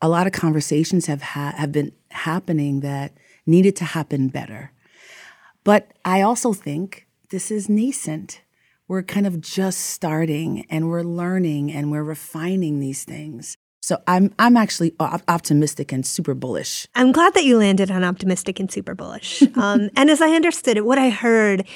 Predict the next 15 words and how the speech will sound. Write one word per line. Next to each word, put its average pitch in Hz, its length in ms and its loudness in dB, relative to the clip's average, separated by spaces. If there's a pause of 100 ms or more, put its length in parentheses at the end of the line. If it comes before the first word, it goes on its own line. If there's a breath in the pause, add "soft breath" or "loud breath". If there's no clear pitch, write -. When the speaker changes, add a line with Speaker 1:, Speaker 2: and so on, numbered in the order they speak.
(340 loud breath)
Speaker 2:
is 220 360 2 (100)
the 190 100 -4 (280)
political 254 560 0
landscape 185 540 -2
is 180 120 -6
changing 185 480 -6
right 165 220 -10
now, 196 380 -10 (320 soft breath)
that 214 200 -4
the 233 140 2
norms 254 480 4
that 247 100 0
govern 226 260 2
our 214 140 0
society 233 920 -2